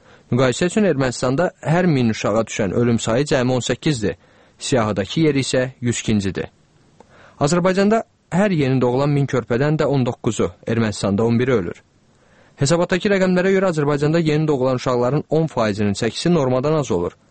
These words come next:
Beş yaşına qədər uşaqların isə səkkiz faizi bu xəstəlikdən əziyyət çəkir.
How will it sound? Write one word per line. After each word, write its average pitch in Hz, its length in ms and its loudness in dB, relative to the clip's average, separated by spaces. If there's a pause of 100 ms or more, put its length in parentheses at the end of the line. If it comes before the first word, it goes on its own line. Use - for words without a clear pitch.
(420)
Beş 151 220 0
yaşına 113 360 -2
qədər 104 160 0
uşaqların 113 480 0
isə 139 200 -2 (160)
səkkiz - 440 -2
faizi 92 380 -2 (280)
bu 117 140 -2
xəstəlikdən 101 540 0
əziyyət 95 260 -4
çəkir. - 280 -6